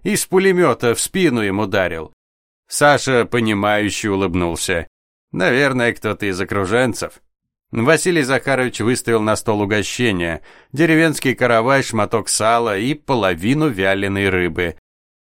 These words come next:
«Сейчас чайку согреют, я уже распорядился.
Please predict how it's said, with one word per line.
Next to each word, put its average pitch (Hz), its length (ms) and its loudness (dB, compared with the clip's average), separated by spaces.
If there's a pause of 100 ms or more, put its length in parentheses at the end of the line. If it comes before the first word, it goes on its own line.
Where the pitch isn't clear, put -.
(100)
«Сейчас 143 460 2
чайку 165 460 0
согреют, 113 560 0
я 120 100 2
уже 113 160 0
распорядился. 120 840 -2